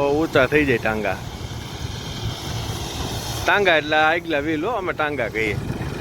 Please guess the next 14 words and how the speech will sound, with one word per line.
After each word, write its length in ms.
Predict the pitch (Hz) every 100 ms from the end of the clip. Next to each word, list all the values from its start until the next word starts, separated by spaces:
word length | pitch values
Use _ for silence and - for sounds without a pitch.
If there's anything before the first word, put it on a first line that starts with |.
| - 190 - 190 - 98
<laughs> 1000 | - - - - - - - - - 156
મિત્રો, 340 | 175 220 202
વાગ્યા 360 | 170 180 190 185
છે 120 | 175
અત્યારે 380 | 175 180 175 151
લંચ 400 | 127 143 185 165
ટાઈમ. 300 | 139 127 110 - - - - - - - - -
આપણે 260 | 170 165
પોણા 240 | 170 190 202
દસે 400 | 185 185 - 185
થ્રેસર 400 | 175 151 160 165
ચાલુ 360 | 165 165 170 165
કર્યું 320 | 143 196 190
હતું. 240 | 156 143